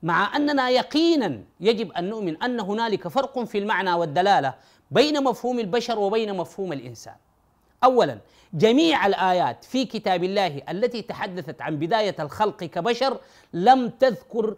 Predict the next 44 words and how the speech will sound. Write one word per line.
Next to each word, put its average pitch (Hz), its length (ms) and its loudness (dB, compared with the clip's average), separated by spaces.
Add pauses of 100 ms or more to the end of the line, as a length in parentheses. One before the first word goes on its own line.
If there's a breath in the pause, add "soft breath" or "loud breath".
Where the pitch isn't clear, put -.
(140)
سيدنا 202 500 -2
آدم 202 380 -2
لا 247 300 2
من 240 180 0
بعيد 220 280 -4
ولا 240 180 -2
من 156 220 -4
قريب. 113 180 -10 (360)
يعني 175 280 0
ما 302 180 2
في 240 260 -2
آية 233 140 4
ربنا 214 400 0
قال: 220 100 2
"إني 214 320 -6
خالق 202 460 0
آدم 175 260 0
من 139 160 -4
طين". 123 240 -12 (540)
ما 247 240 4
في، 202 220 -6 (540)
ما 254 100 2
في 269 140 -4
كلام 233 280 0
زي 190 120 -2
ده 190 80 -2
يا 180 60 0
جماعة، 139 400 -4
دونكم 214 400 -8
كتاب 160 340 -6
الله 196 220 -2
سبحانه 175 380 -8
وتعالى. 131 380 -6 (460 soft breath)
وإنما 202 320 -4
الآيات 190 440 -2
تتحدث 170 400 -14
عن 135 140 -10
البشر. 131 400 -10 (680)
"وإذ 147 180 -6
قال 185 260 -4
ربك 170 340 -6
للملائكة 180 800 -6
إني 208 260 -4
خالق 240 540 0